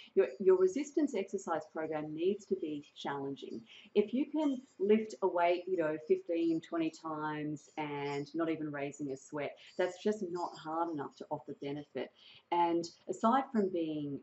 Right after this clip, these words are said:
uh, challenging, the program needs to be what's called progressive. And what this means is that once you reach the point where you can do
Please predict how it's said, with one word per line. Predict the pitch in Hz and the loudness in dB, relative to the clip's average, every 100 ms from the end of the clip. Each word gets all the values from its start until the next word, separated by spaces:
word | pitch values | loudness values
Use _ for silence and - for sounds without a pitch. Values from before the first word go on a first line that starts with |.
| 139 | -8
uh, | 139 - | -8 -6
challenging, | 226 277 359 - 143 | 0 2 4 2 -4
the | 147 | -6
program | - 185 185 180 175 | -2 0 0 0 -4
needs | 156 156 | -4 -6
to | - 165 | -8 -6
be | 151 139 | -6 -6
what's | 131 | -10
called | - 151 139 | -10 -8 -8
progressive. | - 139 139 113 - - - | -8 -6 -4 -6 -10 -12 -8
And | 135 - - | -8 -8 -10
what | 147 - - | -6 -4 -4
this | - - | -6 -4
means | 131 - - | -6 -4 -8
is | - | -8
that | - - - - - | -8 -10 -12 -6 2
once | 233 - | 2 2
you | 302 240 | -2 -2
reach | 165 226 - | 0 0 -2
the | 220 | -12
point | - 143 135 - | -8 -6 -6 -6
where | 151 147 | -4 -4
you | 143 156 165 | -4 -8 -10
can | - 156 | -8 -6
do | 165 196 214 | 2 2 4